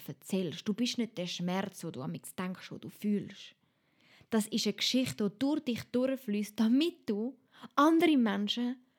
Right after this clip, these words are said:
kannst damit inspirieren. Durch meinen Schmerz habe ich dürfen Schmerz in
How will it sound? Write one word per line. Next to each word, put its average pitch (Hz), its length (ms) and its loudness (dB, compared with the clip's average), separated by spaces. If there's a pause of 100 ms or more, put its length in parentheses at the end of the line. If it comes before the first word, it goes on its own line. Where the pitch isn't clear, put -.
kannst - 320 0
damit 269 240 2
inspirieren. 247 960 -2 (2500)
Durch 311 260 8
meinen 311 240 4
Schmerz 254 640 4
habe 233 100 4
ich 240 120 0
dürfen 226 220 -4
Schmerz 226 560 -2
in - 120 -6